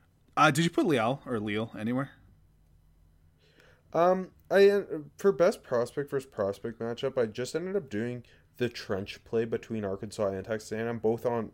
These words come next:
Speaker 2: like, both
Speaker 1: Yeah.
Speaker 2: sides of the ball.
Speaker 1: Yep.
Speaker 2: Just 'cause I thought it was a really fun game for, like, the ten prospects involved there.
Speaker 1: It's a good, okay, we can save it. That's a good answer. Um, okay, let, let me stay in the trenches then. Uh, you know who I thought had a really nice game?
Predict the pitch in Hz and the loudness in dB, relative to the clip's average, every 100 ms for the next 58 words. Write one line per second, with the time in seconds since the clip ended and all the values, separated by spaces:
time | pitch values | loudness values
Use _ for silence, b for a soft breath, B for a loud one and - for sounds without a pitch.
0 | - 104 98 - 104 101 117 104 - - | -6 -2 -2 -2 -2 -2 0 -4 -6 -4
1 | 110 117 120 123 135 151 170 b b - | -2 -2 -4 -4 -2 -4 -6 b b -8
2 | 131 - 123 - 120 120 120 117 117 123 | -6 -4 -6 -2 -2 0 0 0 0 0
3 | 104 107 107 107 - 101 101 98 101 98 | 0 0 0 -2 -4 -4 -4 -4 -4 -4
4 | 95 95 95 87 - - 95 98 92 - | -4 -6 -8 -12 -14 -8 -2 0 0 -2
5 | 95 85 - _ _ b b b - 202 | -6 -6 -10 _ _ b b b -4 -2
6 | - 107 107 101 104 87 - - 80 - | -4 -6 -6 -4 -4 -4 -6 -8 -10 -10
7 | 90 85 85 80 85 143 147 147 120 120 | -10 -8 -8 -10 -4 0 0 2 0 -2
8 | 131 120 101 90 107 123 110 101 95 98 | -4 -6 -6 -6 -8 -6 -6 -6 -8 -12
9 | - b b b - 120 113 110 107 - | -16 b b b -4 -2 0 0 -4 -8
10 | - _ 175 165 135 - 170 196 - 190 | -20 _ 4 6 6 2 0 0 4 4
11 | 175 160 - 131 110 101 104 98 95 b | 6 2 2 -2 -2 -6 -6 -6 -8 b
12 | b b b - 131 131 127 - _ _ | b b b -4 0 0 0 -4 _ _
13 | _ _ _ 151 147 190 277 302 302 - | _ _ _ -2 2 6 8 8 4 4
14 | 156 151 147 127 143 135 135 131 143 156 | 4 6 4 0 2 2 2 2 2 2
15 | 160 156 - 117 113 110 | 0 -2 0 0 2 -2